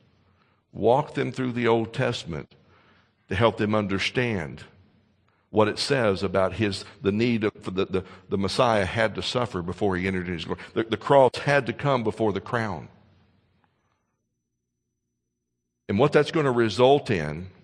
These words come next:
is great joy in their hearts when they understand the truth of the gospel of Jesus Christ,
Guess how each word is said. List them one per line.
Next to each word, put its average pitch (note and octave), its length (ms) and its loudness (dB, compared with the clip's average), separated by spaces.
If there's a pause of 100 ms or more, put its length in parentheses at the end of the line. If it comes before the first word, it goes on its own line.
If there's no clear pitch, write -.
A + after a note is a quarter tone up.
(4000)
is F#2+ 160 -4
great G#2+ 340 0
joy G2+ 400 0
in F2 100 -4
their E2 120 -4
hearts - 680 -6 (840)
when F2+ 160 -4
they F#2 140 0
understand F#2+ 560 -2
the D#2+ 80 -6
truth - 640 -8 (680)
of E2+ 100 -6
the F2 100 -6
gospel F#2+ 540 -4
of D2 60 -10
Jesus D2+ 360 -10
Christ, - 640 -10